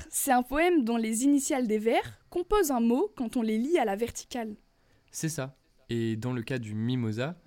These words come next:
Speaker 2: je cite, « miraculeuse, momentanée satisfaction ».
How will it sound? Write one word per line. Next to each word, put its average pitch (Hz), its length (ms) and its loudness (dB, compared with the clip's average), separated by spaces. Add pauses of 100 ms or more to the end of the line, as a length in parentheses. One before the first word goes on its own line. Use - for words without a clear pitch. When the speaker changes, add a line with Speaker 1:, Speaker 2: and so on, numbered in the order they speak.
(320)
Speaker 2:
je 113 100 -6
cite, « 160 400 -8 (540)
miraculeuse, 127 880 -4 (200)
momentanée 127 760 -2 (140)
satisfaction ». - 840 -10